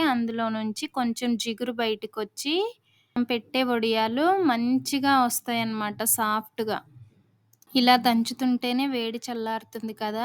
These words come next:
వేడి చల్లారిన తర్వాత ప్రెస్ చేస్తూ మంచి పూరీ పిండి, చపాతీ పిండి ఎలా అయితే కలుపుతామో అలా కలుపుకోవాలి.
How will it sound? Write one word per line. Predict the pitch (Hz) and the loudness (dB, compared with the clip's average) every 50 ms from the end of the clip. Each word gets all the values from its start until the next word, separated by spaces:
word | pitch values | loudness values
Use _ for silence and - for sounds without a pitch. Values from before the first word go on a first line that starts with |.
| 262 302 | -2 -2
వేడి | 302 294 247 233 240 240 240 | -2 -2 -2 -2 -2 -4 -4
చల్లారిన | - - 233 226 220 226 220 220 226 226 220 | -4 -4 -4 -4 -2 -4 -4 -4 -4 -6 -6
తర్వాత | 214 220 220 214 214 208 214 214 208 _ 254 285 330 370 381 381 | -6 -6 -4 -4 -2 -2 -4 -4 -6 _ -2 0 0 -2 -2 -4
ప్రెస్ | - - 233 233 214 - | -4 -4 -4 -2 -4 -6
చేస్తూ | - - 240 233 233 - - - - 294 330 359 330 262 | -4 -2 -2 -2 -2 -4 -6 -6 -4 -2 0 0 0 0
మంచి | 240 233 233 233 - - | 0 0 -2 -2 -4 -6
పూరీ | 254 - - 247 247 233 233 247 240 | -10 -6 -4 -2 -2 0 0 -2 -4
పిండి, | - - 233 233 233 233 247 | -4 -4 -2 -2 0 -2 -4
చపాతీ | 240 - 240 220 - - 226 226 - 247 233 | -4 -4 -6 -6 -4 -4 -6 -4 -4 -6 -6
పిండి | - 233 226 226 220 220 233 233 226 220 | -4 -4 -4 -2 -2 0 0 0 0 0
ఎలా | 214 214 220 220 | 0 0 -2 -2
అయితే | 220 220 214 - 240 240 | -2 -4 -4 -6 -8 -6
కలుపుతామో | - 233 220 220 214 _ _ - 226 220 220 226 262 330 359 | -4 -4 -6 -6 -8 _ _ -6 -4 -4 -2 -2 0 0 2
అలా | 330 269 240 233 226 220 - | 2 2 2 0 -2 0 -2
కలుపుకోవాలి. | 220 208 202 - _ _ - 220 214 208 196 190 190 196 202 | -4 -4 -4 -8 _ _ -6 -4 -2 -2 -2 -2 -2 -2 -4